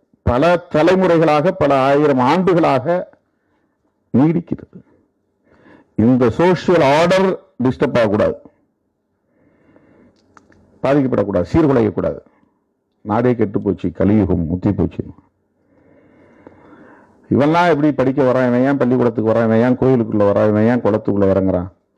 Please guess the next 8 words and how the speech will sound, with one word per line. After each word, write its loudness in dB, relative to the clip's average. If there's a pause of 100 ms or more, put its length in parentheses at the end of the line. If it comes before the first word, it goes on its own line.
(600)
social 0
order 0
பாதிக்கப்படுது. -2 (1040)
அவன் 2
வெளியில 2
நிக்கிறான், 0
அவன் 0
எப்படி -2